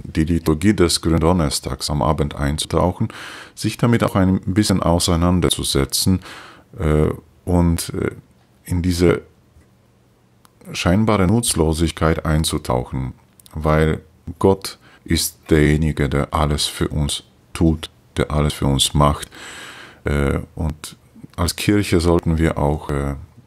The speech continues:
das immer wissen. Das ist ein bisschen der, der, der, der Sinn, auch der verborgene Sinn der Krisammesse. Ja, und, äh,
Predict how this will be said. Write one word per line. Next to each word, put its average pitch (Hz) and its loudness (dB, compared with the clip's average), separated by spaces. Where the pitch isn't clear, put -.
das - -4
immer 80 2
wissen. 76 -2
Das 92 0
ist 101 2
ein - -2
bisschen 85 2
der, 76 2
der, 80 0
der, 78 0
der 73 0
Sinn, 104 2
auch 80 -2
der - -4
verborgene 80 2
Sinn 76 0
der 73 2
Krisammesse. 62 -4
Ja, 127 4
und, 90 0
äh, 90 2